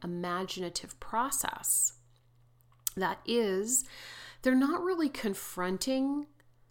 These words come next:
some of the true, their true fear. And in doing so, they are resisting it, and it persists.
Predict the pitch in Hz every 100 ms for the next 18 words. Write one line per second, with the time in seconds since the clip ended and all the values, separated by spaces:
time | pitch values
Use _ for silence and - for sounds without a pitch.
0 | _ _ _ - - 214 208 180 180 -
1 | - 185 190 214 220 - 185 180 - -
2 | 196 214 - 262 285 285 294 - - -
3 | - 208 208 208 202 190 262 330 277 -
4 | 185 175 175 190 180 175 175 175 160 233
5 | 269 - 190 175 175 - - 185 175 180
6 | - 185 - - - - 294 - - -
7 | - -